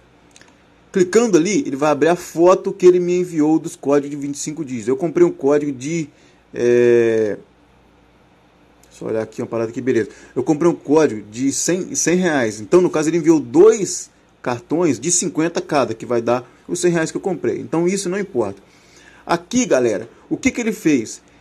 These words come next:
Ele pegou o cartãozinho, que são aquele cartãozinho verde, abriu o cartão, raspou o cartão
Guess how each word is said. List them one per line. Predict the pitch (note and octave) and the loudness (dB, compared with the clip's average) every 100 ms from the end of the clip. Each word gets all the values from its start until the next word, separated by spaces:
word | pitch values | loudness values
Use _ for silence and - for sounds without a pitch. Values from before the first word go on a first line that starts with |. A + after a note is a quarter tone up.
| _ - | _ -2
Ele | D3 | 0
pegou | C#3+ A3+ F3 C3 G#3+ F3 | 0 2 4 6 4 4
o | F3 | 0
cartãozinho, | - E3+ E3+ D3 G#2+ A2+ E3 | 0 -2 0 -4 -4 -6 -6
que | E3+ - | -6 -4
são | D3 | -4
aquele | D3 C#3+ | -2 -2
cartãozinho | D3 C3 C3+ A2+ C3 | -4 -4 -4 -4 -6
verde, | G2+ G#2 C3 E3 D#3+ E3 _ _ - | -6 -2 0 2 -2 -10 _ _ -2
abriu | E3 B2+ C3+ G#3 | -2 2 2 2
o | G#3+ | 2
cartão, | D3+ B2 - C3 B2+ | 0 -2 -2 -4 0
raspou | D#3+ F3+ - - - A3 A3+ | 0 0 0 -4 6 6 6
o | |
cartão | D#3 C3 A2+ - D3+ | 0 -4 -4 -4 -6